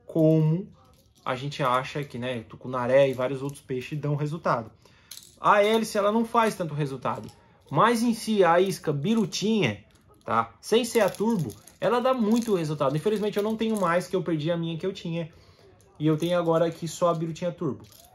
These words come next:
A birutinha normal dá mais resultado que essa. É uma isca muito boa e eu recomendo pra vocês. Outra isca que recentemente eu adquiri foi essa aqui,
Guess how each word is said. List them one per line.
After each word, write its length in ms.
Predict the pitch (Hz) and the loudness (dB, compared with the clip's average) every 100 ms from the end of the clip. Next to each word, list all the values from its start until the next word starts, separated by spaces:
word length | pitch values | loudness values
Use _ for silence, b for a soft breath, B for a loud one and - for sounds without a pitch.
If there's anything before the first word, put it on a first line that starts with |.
| _ _ _ - | _ _ _ 2
A 120 | 202 | 4
birutinha 460 | 247 226 - 220 | 2 -2 -2 -4
normal 420 | 208 190 165 180 180 | 0 0 2 0 2
dá 180 | 220 | 2
mais 280 | 233 226 254 | 4 4 4
resultado 380 | 247 233 240 233 | 0 -4 -6 -4
que 100 | 240 | -2
essa. 300 | 220 147 127 | 0 0 -4
É 20 | |
uma 180 | 127 143 | -6 -6
isca 240 | 147 - | -6 -4
muito 480 | 147 139 185 226 233 | -2 0 0 -2 -2
boa 600 | 160 143 170 202 190 190 _ - | -2 2 4 6 6 0 _ -14
e 140 | 147 | -4
eu 120 | 165 | -2
recomendo 380 | 175 190 180 185 | -2 -4 -6 -6
pra 120 | 202 | -4
vocês. 480 | 202 202 - 123 - B B - | -4 -2 -4 -4 -10 B B 8
Outra 340 | 226 254 240 | 10 10 4
isca 240 | 220 - 214 | 2 -2 -6
que 140 | - | -4
recentemente 600 | 196 196 214 - 202 196 | -4 -2 -4 -6 -6 -6
eu 40 | 196 | -6
adquiri 380 | 185 180 185 | -6 -8 -8
foi 200 | 185 190 | -6 -2
essa 200 | 190 185 | -2 -2
aqui, 320 | 190 175 143 | -8 -8 -10